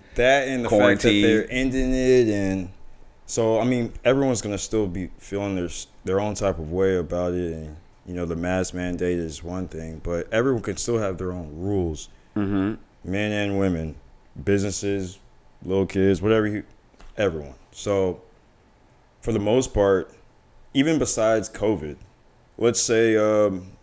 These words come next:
Speaker 1: you need a social break, 'cause a
Speaker 2: Mm.
Speaker 1: lot of people are doing those now.
Speaker 2: Okay.
Speaker 1: And I've been aware of them. People have been letting me know, like, "Hey, I'm taking a social break, so I ain't gonna be talking to your ass anymore."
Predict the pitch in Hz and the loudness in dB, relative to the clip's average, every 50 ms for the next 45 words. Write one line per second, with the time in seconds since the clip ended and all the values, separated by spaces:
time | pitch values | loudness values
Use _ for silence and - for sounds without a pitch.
0 | _ - 90 101 107 107 101 98 95 92 87 82 - - - 90 101 107 - - | _ -8 -6 -4 -2 -2 0 0 0 0 -2 -4 -8 -8 -4 -4 -2 -2 -2 -4
1 | 107 98 87 87 101 104 95 - - - - _ - _ _ _ _ _ - - | -4 -6 -4 -4 -2 -2 -4 -4 -8 -14 -20 _ -20 _ _ _ _ _ -16 -8
2 | 69 95 95 85 87 95 98 92 - 101 95 80 98 92 90 90 80 92 95 95 | -4 -4 -2 -2 0 -2 -2 -2 -4 -6 -6 -6 -4 -4 -4 -4 -4 -6 -6 -4
3 | 92 87 82 80 78 73 - - 80 78 76 73 71 - - - _ _ _ _ | -4 -4 -6 -6 -6 -8 -10 -12 -12 -12 -12 -12 -14 -16 -20 -20 _ _ _ _
4 | _ _ - _ _ _ - 135 156 - - 87 85 101 80 78 78 78 65 53 | _ _ -20 _ _ _ -12 -10 -6 -2 0 2 2 0 0 -4 -8 -12 -14 -16
5 | - - _ 80 80 80 78 73 - - - - - 85 80 82 82 78 76 85 | -20 -14 _ -6 -6 -6 -8 -10 -14 -18 -14 -10 -8 -8 -6 -6 -6 -4 -2 0
6 | 90 95 98 98 95 95 98 95 90 - 95 87 92 90 85 78 90 87 85 85 | 2 4 4 4 2 0 -2 -4 -4 -6 -4 -4 -4 -4 -4 -4 -6 -6 -6 -8
7 | 82 92 98 98 98 98 98 95 95 95 95 95 95 101 147 165 165 151 151 151 | -6 -4 -4 -4 -4 -6 -6 -6 -6 -6 -6 -6 -6 -6 -4 -2 -2 -2 -4 -4
8 | - 160 135 135 127 123 120 - 131 135 147 - 117 87 95 95 90 82 - - | -4 -4 -2 -4 -4 -6 -6 -4 -4 -4 -4 -4 -6 -4 -2 -2 -2 -2 -2 -2
9 | 98 113 143 151 147 131 135 127 135 135 - - 156 156 110 104 90 - 95 87 | 0 0 2 0 0 0 -2 -2 -4 -4 -2 0 0 2 2 0 0 2 2 4
10 | 85 85 85 82 82 80 78 76 - 82 80 78 80 78 76 71 64 | 4 4 4 4 4 2 0 -2 -6 -8 -6 -6 -6 -6 -8 -10 -12